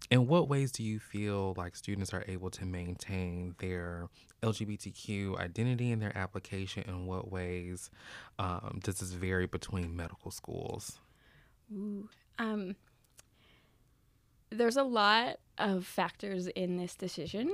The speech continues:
Speaker 2: and I think this is a decision that is very personal to each applicant. Um, I'll speak a little bit about my experience going through it, and then I can kind of speak more broadly to what are options. <laughs> So I think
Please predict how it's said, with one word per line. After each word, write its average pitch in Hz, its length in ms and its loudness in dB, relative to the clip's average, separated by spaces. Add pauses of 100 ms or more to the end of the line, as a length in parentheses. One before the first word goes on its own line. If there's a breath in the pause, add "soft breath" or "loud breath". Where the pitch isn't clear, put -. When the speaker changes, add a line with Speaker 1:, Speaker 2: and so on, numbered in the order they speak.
Speaker 2:
and 202 140 0
I 196 80 0
think 185 160 2
this 185 140 0
is 190 160 -2
a 175 600 2
decision 196 440 2
that 151 320 0
is 185 100 0
very 180 180 2
personal 165 520 -4
to 160 500 -4
each - 400 -2
applicant. - 680 -4 (500 loud breath)
Um, 185 360 6 (840)
I'll 208 180 8
speak - 460 2
a 339 60 6
little 233 180 10
bit 233 120 8
about 196 220 8
my 175 380 2
experience 254 560 2
going 262 260 2
through 262 180 4
it, 269 180 2
and 196 200 2
then 185 80 4
I 175 120 2
can 185 200 -2
kind 180 160 -2
of 180 80 -2
speak - 240 -6
more 180 120 2
broadly 165 500 0
to 180 460 -4 (720 soft breath)
what 180 200 2
are 175 240 0
options. 370 600 0
<laughs> - 60 0 (600 loud breath)
So 294 160 8 (320)
I 220 140 6
think 302 360 4